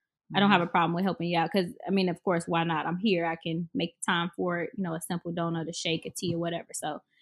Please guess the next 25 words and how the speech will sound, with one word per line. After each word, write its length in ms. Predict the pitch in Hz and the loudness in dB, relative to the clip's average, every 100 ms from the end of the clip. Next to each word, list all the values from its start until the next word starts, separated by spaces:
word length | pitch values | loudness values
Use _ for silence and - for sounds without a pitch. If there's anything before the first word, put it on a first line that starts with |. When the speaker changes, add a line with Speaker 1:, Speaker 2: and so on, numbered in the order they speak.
| - _ - | -20 _ -12
Speaker 1:
if 120 | 170 | -4
I'm 160 | 175 180 | 0 6
not, 260 | 196 208 - - | 10 10 8 -4
if 60 | |
it's 80 | 180 | 6
not 200 | 214 220 - | 10 10 12
hours 320 | 226 226 226 | 12 12 8
that 120 | 214 | 8
are 160 | 220 - 220 | 8 8 10
open 380 | 220 226 214 | 10 10 10
and 120 | 202 185 | 10 8
I'm 160 | 202 | 8
at 140 | 202 214 | 8 8
home, 240 | 214 202 | 6 6
you 80 | 202 | 4
can 120 | 190 | 6
always 280 | 190 190 190 | 8 8 6
just 160 | 185 202 | 2 2
reach 200 | 202 190 | 2 4
out 180 | 180 - | 2 2
to 60 | 190 | -2
me 200 | 180 170 | 0 0
and 120 | 175 | -2
let 160 | 165 | -2
me, 320 | 175 180 185 | -2 -2 -2